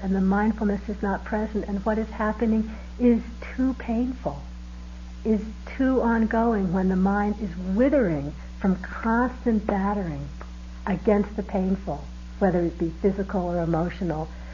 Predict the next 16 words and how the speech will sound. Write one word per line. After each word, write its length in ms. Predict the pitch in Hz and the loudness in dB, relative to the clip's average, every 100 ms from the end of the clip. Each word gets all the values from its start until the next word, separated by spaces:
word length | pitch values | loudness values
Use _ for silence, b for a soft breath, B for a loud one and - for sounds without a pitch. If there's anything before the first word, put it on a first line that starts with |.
| B B | B B
and 220 | 202 190 | 6 8
that 280 | 196 190 - | 8 6 6
by 280 | 196 180 185 - | 6 6 2 -6
continuing 880 | - 202 196 - 254 269 277 247 233 | 2 2 2 4 8 10 10 10 8
to 140 | 220 220 | 4 -4
try 300 | - 208 202 | 2 4 4
and 240 | 185 190 | 4 6
meet 200 | 220 262 | 6 6
it 200 | 180 156 - B B 190 | 4 2 -4 B B 4
with 200 | 196 185 - | 4 4 -2
an 120 | 202 - | -4 0
effort 400 | 240 247 262 233 | 2 2 4 4
that's 240 | 226 214 214 | 4 2 4
a 60 | |
little 320 | 208 208 208 196 | 4 4 2 0
askew, 840 | 202 - - 262 269 220 190 | -4 -8 -4 0 4 4 4